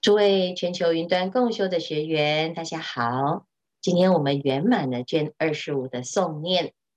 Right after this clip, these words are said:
十回向品的第五，无尽功德藏回向，以及第六，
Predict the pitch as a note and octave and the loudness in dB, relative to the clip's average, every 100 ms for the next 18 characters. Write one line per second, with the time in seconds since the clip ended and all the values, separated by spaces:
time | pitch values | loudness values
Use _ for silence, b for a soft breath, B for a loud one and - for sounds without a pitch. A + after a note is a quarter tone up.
0 | - - D#3 F#3 G3 D3+ D3 - A#3+ G3 | -18 -8 0 0 2 2 0 -2 -2 -4
1 | - - B2 B2+ C#3 B2+ G3+ F#3+ - D3 | -6 -4 -4 -2 -2 0 2 2 0 -2
2 | B2+ C3 C3+ D3+ - _ _ _ D#3 C#3+ | -2 -2 -2 -2 -4 _ _ _ 0 0
3 | E3 E3+ D#3 F#3+ A3+ G3+ D3+ - D#3 C#3+ | 2 0 0 0 -2 -4 -6 -6 -8 -8
4 | - C3 B2 - F3+ F3 C#3 - B2+ B2 | -8 -8 -6 0 0 0 -4 -12 -18 -12
5 | C#3 C#3 C#3 _ _ _ _ _ A3 G3+ | -10 -10 -12 _ _ _ _ _ 0 2
6 | A3+ A3+ F#3+ | 4 4 2